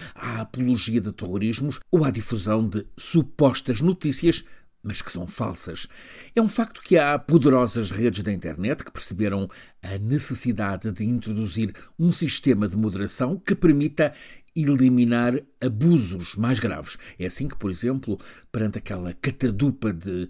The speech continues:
aldrabices e manipulações freneticamente espalhadas por Donald Trump,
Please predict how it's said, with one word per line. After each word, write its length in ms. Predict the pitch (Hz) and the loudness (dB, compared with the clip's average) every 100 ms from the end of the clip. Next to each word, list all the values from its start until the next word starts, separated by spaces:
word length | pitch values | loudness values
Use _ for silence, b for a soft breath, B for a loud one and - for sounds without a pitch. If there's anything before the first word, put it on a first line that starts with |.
| B B | B B
aldrabices 880 | - 131 110 107 139 143 - 113 87 | -4 -2 0 0 0 -2 -4 -6 -4
e 140 | 98 101 | -2 2
manipulações 960 | 127 139 135 123 113 151 139 143 - B B | 6 6 6 2 2 2 0 0 -4 B B
freneticamente 1000 | - - 104 98 123 135 - 107 117 110 | -12 -10 -6 0 0 -2 -2 0 0 -2
espalhadas 500 | - 104 110 107 110 | -4 -2 -2 -4 -6
por 180 | - 101 | -8 0
Donald 420 | 123 120 113 110 | 2 4 2 0
Trump, 380 | 127 113 107 | 4 4 4